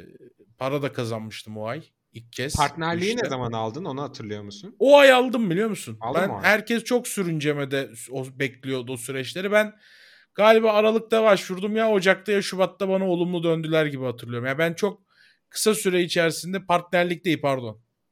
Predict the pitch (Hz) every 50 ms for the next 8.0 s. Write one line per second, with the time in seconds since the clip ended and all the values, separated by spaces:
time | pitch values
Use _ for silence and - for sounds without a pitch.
0 | _ _ _ _ _ _ _ _ _ _ _ _ _ _ _ _ _ _ _ -
1 | 120 120 120 120 117 113 110 110 110 110 110 113 113 110 110 117 - _ _ 139
2 | 127 - - - - 160 165 160 160 - - - 123 123 117 117 117 110 117 -
3 | _ _ _ _ _ _ _ _ 135 131 120 147 143 139 - - 190 202 214 220
4 | 214 - _ _ _ _ _ _ _ _ _ _ _ - 151 151 - - - -
5 | 190 190 185 175 165 170 175 185 196 202 202 202 185 165 151 147 - - - 147
6 | 139 - - 139 135 135 123 - 135 131 131 131 127 127 120 123 - _ _ 127
7 | 127 117 120 120 120 123 123 117 104 107 120 117 113 113 110 113 - 113 117